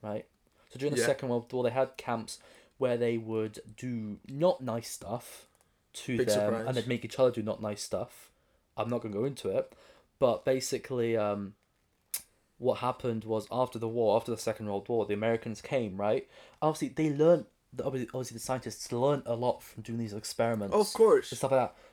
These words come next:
Speaker 2: But it was
Speaker 1: Basic-,
Speaker 2: for all the wrong reasons,
Speaker 1: exactly,
Speaker 2: sadly,
Speaker 1: but
Speaker 2: and
Speaker 1: basically
Speaker 2: all
Speaker 1: what
Speaker 2: that
Speaker 1: the
Speaker 2: sort of
Speaker 1: Americans did is they basically took these scientists and said, "Right, you tell us, you know, you give us all the stuff from the, your research, from your experiments, we'll let you go free.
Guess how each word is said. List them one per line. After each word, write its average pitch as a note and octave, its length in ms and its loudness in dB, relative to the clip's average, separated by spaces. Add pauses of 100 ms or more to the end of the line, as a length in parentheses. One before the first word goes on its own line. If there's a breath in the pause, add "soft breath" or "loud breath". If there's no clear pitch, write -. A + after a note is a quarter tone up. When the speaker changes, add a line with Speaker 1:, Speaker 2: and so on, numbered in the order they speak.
Speaker 2:
But D#3 120 10
it D#3 100 12
was D3 120 6
Speaker 1:
Basic-, - 60 0
Speaker 2:
for E3+ 100 8
all D3+ 120 12
the C#3+ 120 4
wrong B2 280 4
reasons, A#2 360 -4
Speaker 1:
exactly, C3 240 4
Speaker 2:
sadly, G2 140 -6
Speaker 1:
but - 60 0
Speaker 2:
and - 80 0
Speaker 1:
basically D3 300 0
Speaker 2:
all - 40 -2
Speaker 1:
what B2+ 80 -2
Speaker 2:
that C3+ 60 -6
Speaker 1:
the - 20 -
Speaker 2:
sort A#2+ 40 -2
of B2+ 60 -2
Speaker 1:
Americans B2+ 300 -2
did B2+ 100 0
is A#2 120 -4
they A#2+ 120 0
basically B2 500 -2 (320 soft breath)
took - 220 -2
these A#2+ 160 -6
scientists C3 720 -2
and A#2+ 100 -6
said, A2+ 200 -2
"Right, A2 200 0
you B2+ 220 -6
tell D3 320 2
us, - 520 -4 (1300)
you C3 140 -4
know, A2 120 -6
you C3 180 -6
give B2+ 200 2
us B2+ 200 -2 (260)
all C#3+ 180 4
the B2 80 -4
stuff - 300 0
from B2 120 -4
the, A#2 160 -4
your B2 160 -4
research, - 380 -4
from B2+ 120 -6
your A2+ 100 -2
experiments, G#2+ 500 -2
we'll A#2 100 -2
let A2 140 0
you A#2+ 60 -10
go G2+ 120 -4
free. - 320 -10